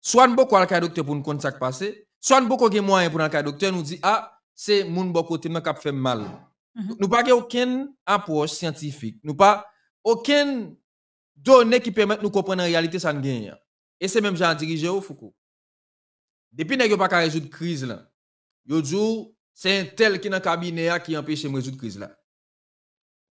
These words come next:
Speaker 1: Primati pa ka rezoud yon kriz, li di C P T. C P T pa ka rezoud yon kriz, li di primati.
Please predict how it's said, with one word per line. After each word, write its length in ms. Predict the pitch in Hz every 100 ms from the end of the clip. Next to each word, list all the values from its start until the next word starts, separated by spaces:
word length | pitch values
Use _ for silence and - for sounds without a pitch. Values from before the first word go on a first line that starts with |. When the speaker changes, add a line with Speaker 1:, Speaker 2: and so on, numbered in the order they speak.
| -
Speaker 1:
Primati 360 | 190 208 202
pa 120 | 233 240
ka 80 | 220
rezoud 200 | 214 214
yon 120 | 214 208
kriz, 360 | 247 262 208 -
li 140 | 190
di 160 | 175 185
C 140 | 175 170
P 140 | 156
T. 140 | 151 147 _ _ _ _ _ _ _
C 220 | - 190
P 100 | 185 202
T 120 | 233
pa 100 | 254
ka 120 | 240
rezoud 240 | 233 214 226
yon 120 | 220
kriz, 340 | 226 254 208 -
li 140 | 185
di 220 | 175 190
primati. 480 | 185 165 160 135 101